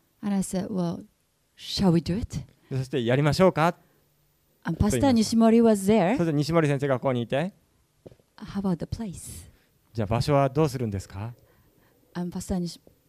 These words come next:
Speaker 1: "Fine, here, it's
Speaker 2: <laughs>
Speaker 1: fine."
Speaker 2: 彼は言いました。<laughs>「ここいいですよ、使っていいですよ」って言ったんです。
Speaker 1: Something clicked.
Speaker 2: 何かもう本当に瞬間的にクリックしたんです。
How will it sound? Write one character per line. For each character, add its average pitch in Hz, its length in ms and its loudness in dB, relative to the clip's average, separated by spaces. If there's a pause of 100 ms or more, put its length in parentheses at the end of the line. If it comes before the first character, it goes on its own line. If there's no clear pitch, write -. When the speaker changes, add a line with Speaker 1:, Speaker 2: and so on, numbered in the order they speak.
(300)
Speaker 1:
"Fine, 185 460 -4
here, 262 440 -4
it's 151 160 -6
Speaker 2:
<laughs> - 40 -10
Speaker 1:
fine." 226 320 0 (760)
Speaker 2:
彼 160 260 8
は 160 80 12
言 175 100 12
い - 20 8
ま 170 140 8
し - 60 -2
た。 131 220 2
<laughs> - 40 -20
「こ 139 100 -6
こ 170 180 2
い 131 140 -2
い 160 40 2
で 151 120 2
す 151 80 -6
よ、 170 300 2
使 - 140 -8
っ 143 60 -2
て 156 120 -4
い 156 60 0
い - 20 2
で 156 80 4
す 170 100 -4
よ」 175 180 6
っ - 40 -2
て - 120 -6
言 311 80 10
っ 359 40 10
た 403 80 6
ん - 60 0
で 285 80 0
す。 415 40 4
Speaker 1:
Something 415 280 -2 (120)
clicked. - 640 2 (160)
Speaker 2:
何 202 300 4
か 170 160 6
も 165 140 2
う - 20 4
本 185 180 0
当 196 120 2
に 190 200 0
瞬 185 200 -4
間 185 180 2
的 170 160 -4
に 180 180 -2
ク - 180 -4
リ 208 80 2
ッ - 40 -18
ク 180 80 -4
し - 60 -8
た 127 120 -2
ん 104 60 -6
で 92 100 -10
す。 - 80 -16